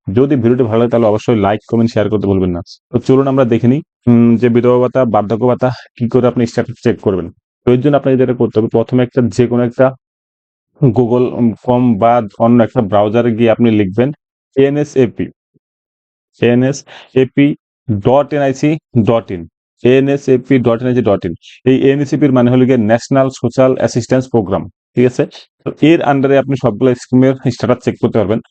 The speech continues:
তো প্রথমে আপনি যে, উম, ড্যাশবোর্ডটা আছে সেখানে ক্লিক করুন, হোম, হোম লেখা যেখানে আছে। এই পেজটা যখন ওপেন হবে, অর্থাৎ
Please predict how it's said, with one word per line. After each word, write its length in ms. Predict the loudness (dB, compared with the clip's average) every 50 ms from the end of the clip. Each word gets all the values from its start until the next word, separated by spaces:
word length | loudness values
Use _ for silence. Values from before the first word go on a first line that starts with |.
| _ _ _
তো 60 | -2
প্রথমে 280 | -2 -2 -2 -2 -4 -4
আপনি 260 | -2 -2 -2 0 0
যে, 120 | 0 0
উম, 680 | 0 -2 -6 _ _ 2 4 4 4 4 4 4 2 2
ড্যাশবোর্ডটা 420 | 2 0 0 0 -4 -2 -2 -2
আছে 120 | -2 -2 -4
সেখানে 320 | -4 -2 0 0 0 0
ক্লিক 280 | 2 2 0 0 0 0
করুন, 240 | 0 0 0 0 -4 -10 _ _ _ _ _ -12 -4 -2
হোম, 280 | 2 2 2 2 0 -2
হোম 200 | 0 0 2 2
লেখা 220 | 2 0 0 -2
যেখানে 240 | -4 -2 0 0 0
আছে। 220 | 0 0 -4 -8 -8 -8 _ -20 _ _ _ _ _ _ _ -4
এই 320 | 0 0 2 2 0 -4 -6 -10 _ _ _ -20 -20 _ _ -2
পেজটা 400 | -2 -2 -2 -2 0 2 2 2
যখন 260 | 0 -2 -2 0 0
ওপেন 260 | 0 0 2 0 0
হবে, 140 | 2 0 0
অর্থাৎ 200 | 0 0 -2